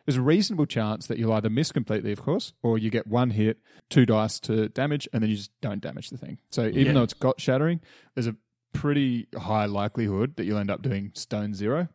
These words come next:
Speaker 1: which is why claw shots, the other reason that claw shots for me just are a nose in front of the shredder, particularly if you're taking multiples, because if you want to take heaps, as Benson was suggesting, then you need a lot of unlocks, uh, to get a bunch of shredders, whereas you don't really with claw shots.
Speaker 2: Yeah.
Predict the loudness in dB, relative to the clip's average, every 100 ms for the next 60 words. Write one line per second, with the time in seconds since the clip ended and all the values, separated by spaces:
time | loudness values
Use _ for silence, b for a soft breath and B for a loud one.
0 | B B B B B -10 -10 -4 2 2
1 | 2 0 0 0 0 -4 -4 -8 -8 _
2 | _ _ -2 2 2 2 -2 -4 -6 -4
3 | -2 -2 -4 -6 -8 -6 -4 -6 -8 -12
4 | -8 -8 -6 -4 -2 0 -2 -4 -4 -4
5 | -4 -4 -4 -6 -8 B B B -4 2
6 | 4 4 4 0 0 -2 -2 -2 -2 -4
7 | -4 -4 -2 -4 -6 -2 2 2 2 -4
8 | -8 _ -2 -2 -2 -6 -2 -2 -2 -4
9 | -6 -8 -4 -4 -4 -6 -8 B B B
10 | 0 2 2 0 -2 -2 -4 -4 -6 -6
11 | -12 -12 _ -10 -8 -8 -8 -8 -6 -8
12 | -10 -12 -8 -8 -8 -8 -10 -10 -14 -12
13 | -12 -10 -10 -12 -12 -12 -16 -18 -20 _
14 | _ -6 -4